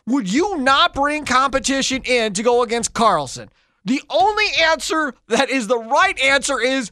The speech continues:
you don't want him to be in a position to lose the gig.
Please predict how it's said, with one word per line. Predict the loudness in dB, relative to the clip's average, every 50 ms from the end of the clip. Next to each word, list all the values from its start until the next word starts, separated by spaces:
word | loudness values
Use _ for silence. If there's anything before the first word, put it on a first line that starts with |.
| _ _ -10
you | -6 0 0 2 2 2 2
don't | 4 4 4 4 2
want | 2 2 4 4 2
him | 2 0 0 -2 -2
to | -6 -8
be | -6 -4 -2 0
in | 0
a | 0
position | 0 -2 -4 0 0 0 0 0 -2 -2
to | 0 0
lose | 0 0 0 -2 -2 -2 -2 -2
the | -4 -4
gig. | -2 0 0 0 0 -2 -4 -8